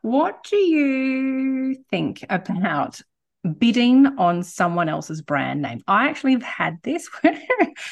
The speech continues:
and where a student of mine was actually bidding against my e-com brand name at the time. Um, what do you, what's your thoughts on that? You know, say you're a Showpo, um, you know, you, you, you sell online fashion for that same demographic as Showpo, and so you start bidding on the Showpo's,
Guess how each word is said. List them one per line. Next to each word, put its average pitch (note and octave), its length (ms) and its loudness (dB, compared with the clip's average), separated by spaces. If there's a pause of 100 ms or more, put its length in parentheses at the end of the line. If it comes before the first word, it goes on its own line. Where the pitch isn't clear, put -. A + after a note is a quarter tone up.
(360)
and C#4 160 0
where B3 220 2
a G#3+ 40 0
student D4+ 640 0
of F3 120 -6
mine E3+ 300 -4
was F#3+ 140 -2
actually F#3+ 360 -4
bidding F3 360 -6
against E3 380 -8
my - 340 -6
e-com F3 640 -4
brand E3 360 -2
name - 260 -6
at - 140 -10
the - 60 -20
time. E3+ 400 -6 (420)
Um, F3+ 400 2 (200)
what D4 180 2
do G#4 40 4
you, G4+ 160 0
what's E4+ 220 -6
your C#4+ 160 2
thoughts F3+ 360 -6
on G3 120 -2
that? - 260 -6
You G3+ 120 -4
know, F3 120 0
say F#3 240 0
you're F3 320 -2
a D#3 60 -6
Showpo, F3 800 0
um, D#3+ 420 -6
you F#3 80 -4
know, E3+ 60 -2
you, D#3 180 -4
you, F#3 280 -6
you F3 60 -2
sell F3+ 240 0
online F3 420 2
fashion E3 340 -4
for E3+ 140 -6
that D#3 260 -4
same D#3+ 240 -2
demographic D3+ 460 -4
as D#3 100 -8
Showpo, G#3+ 460 0
and E3+ 120 -6
so E3+ 120 -4
you E3 100 -4
start E3 320 -4
bidding D#3 240 -2
on D3+ 80 -6
the D3+ 80 -8
Showpo's, D3+ 680 -4